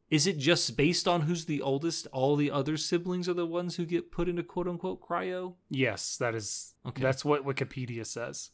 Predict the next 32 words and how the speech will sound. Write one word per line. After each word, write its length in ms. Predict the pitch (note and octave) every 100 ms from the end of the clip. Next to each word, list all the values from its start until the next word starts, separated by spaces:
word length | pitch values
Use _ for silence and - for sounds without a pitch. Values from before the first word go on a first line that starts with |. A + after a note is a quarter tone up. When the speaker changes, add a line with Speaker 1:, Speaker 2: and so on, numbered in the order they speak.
| - -
Speaker 1:
Oh, 220 | D3+ B2
is 140 | G#2+ B2+
that 120 | C3
what 120 | C3
it 20 |
actually 260 | C3 C3 A#2
says? 260 | B2+ C#3
Speaker 2:
Yes, 580 | D3 B2+ A2+ - - - C3+
yeah. 200 | A#2+ C3+ _ -
Speaker 1:
Oh, 140 | D3
okay. 180 | D3+ A#2
Speaker 2:
Uh, 40 | G#2+ _
Speaker 1:
Fair 180 | D3+ D3+
enough. 100 | -
Speaker 2:
that 100 | F3+
makes 220 | G3 E3
sense, 480 | - D3+ D#3 D3 C3+
Speaker 1:
Um, 40 | C3
Speaker 2:
I 20 |
guess. 500 | A#2+ B2+ A#2+ A#2 -
I 60 | A#2
don't 160 | A#2
know. 100 | A#2+ _ -
Speaker 1:
Well, 120 | E3+
how 220 | C#3+ F#3
do 100 | G#3+
they 160 | G3 F#3
know 240 | F3+ G3+
that 160 | D#3+ C#3+
she's 340 | - F3 D3+
the 140 | C3 C3
oldest? 580 | C3+ F#3 A#2+ - -